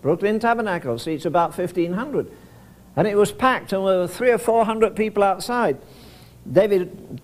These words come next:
took a box and went and preached to them outside, and a number, about fourteen or fifteen, ran out to get saved. Then he went indoors, and, and he said, "Before I preach, I want to say this, that God, uh,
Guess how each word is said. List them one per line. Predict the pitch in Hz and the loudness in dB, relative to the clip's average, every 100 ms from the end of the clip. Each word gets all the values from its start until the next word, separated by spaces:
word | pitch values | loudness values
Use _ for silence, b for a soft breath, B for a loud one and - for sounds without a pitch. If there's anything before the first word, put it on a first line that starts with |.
| - 151 | -14 -8
took | 180 | 0
a | 170 | 2
box | 233 196 - | 2 0 -6
and | 165 | -4
went | 180 180 | -2 -2
and | 175 170 | -4 0
preached | 196 - | -2 0
to | 185 | -4
them | 180 | 0
outside, | 180 127 - 196 226 190 | 0 -2 -2 0 0 -2
and | 151 | -4
a | |
number, | 160 180 175 151 135 | -2 0 2 2 0
about | 120 156 123 | 2 2 2
fourteen | - 180 180 175 160 | 2 2 2 -2 -4
or | |
fifteen, | 156 196 196 165 156 | 0 -2 0 -2 0
ran | 185 | 0
out | 180 170 | 0 -2
to | 170 | -2
get | 156 143 | -2 0
saved. | 226 240 147 | 0 0 0
Then | 175 190 | 0 -2
he | |
went | 180 175 170 | -2 -2 -2
indoors, | 170 247 254 170 | 2 2 4 0
and, | 151 127 B B B B | -4 -8 B B B B
and | - 190 | -2 2
he | 190 | 2
said, | 208 190 | 2 2
"Before | 196 247 254 | 0 2 2
I | 233 | 2
preach, | - 226 220 | 2 0 0
I | 196 | -2
want | 220 202 | -2 -4
to | |
say | 190 185 185 | -2 0 0
this, | 208 196 | 0 0
that | 170 131 | 0 2
God, | 185 277 262 220 180 | 4 4 4 2 2
uh, | 147 156 | 4 2